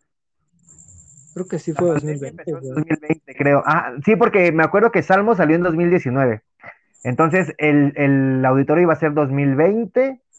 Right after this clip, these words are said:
Speaker 2: pero valió verga, y ahorita ya pasaron dos años de ese pedo, entonces
Speaker 1: Iba a ser en diciembre, güey.
Speaker 2: Exactamente,
Speaker 1: Simón,
Speaker 2: de
Speaker 1: porque ahí lo
Speaker 2: dos mil veinte.
Speaker 1: anunciaron, ¿no? En el Pepsi
Speaker 2: Ajá.
Speaker 1: Center.
Speaker 2: Exacto,
Speaker 1: Simón.
Speaker 2: ajá, exacto, sí, y
Speaker 1: Ahí
Speaker 2: después,
Speaker 1: estaban.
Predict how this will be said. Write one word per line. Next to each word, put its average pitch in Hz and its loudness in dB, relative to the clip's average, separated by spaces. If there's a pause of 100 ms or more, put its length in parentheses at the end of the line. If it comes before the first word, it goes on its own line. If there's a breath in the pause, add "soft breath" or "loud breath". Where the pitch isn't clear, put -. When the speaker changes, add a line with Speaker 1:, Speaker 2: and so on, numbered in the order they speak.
(160)
Speaker 2:
pero 117 0
valió 117 0
verga, 208 0
y 123 -2
ahorita 131 0
ya 131 0
pasaron 131 -4
dos 131 -6
años 160 -2
de 139 -2
ese 147 -6
pedo, 165 -2
entonces 147 -6
Speaker 1:
Iba 165 -6
a 165 -8
ser - -20
en 185 -2
diciembre, 180 -4
güey. 160 -8 (720)
Speaker 2:
Exactamente, 147 2
Speaker 1:
Simón, 123 2
Speaker 2:
de - -
Speaker 1:
porque 202 -4
ahí 196 -2
lo 202 -4
Speaker 2:
dos 226 2
mil 262 0
veinte. - -16 (200)
Speaker 1:
anunciaron, 196 0
¿no? - -10
En 160 -4
el 156 -4
Pepsi 175 0
Speaker 2:
Ajá. 143 0
Speaker 1:
Center. 196 -4 (680)
Speaker 2:
Exacto, 165 0
Speaker 1:
Simón. 160 4
Speaker 2:
ajá, 208 4
exacto, - -6 (120)
sí, - -2
y - 4 (140)
Speaker 1:
Ahí 156 2
Speaker 2:
después, 190 2
Speaker 1:
estaban. 185 -10